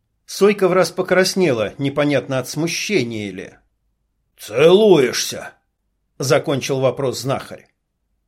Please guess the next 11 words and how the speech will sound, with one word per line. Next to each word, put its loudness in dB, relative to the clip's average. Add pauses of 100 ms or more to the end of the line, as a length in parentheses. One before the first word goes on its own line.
(160)
Тут 2
уже 2
не 2
выдержал 0
и -2
Горец, -4 (100)
и -2
они 0
со -4
Стопарём -2
рассмеялись. -2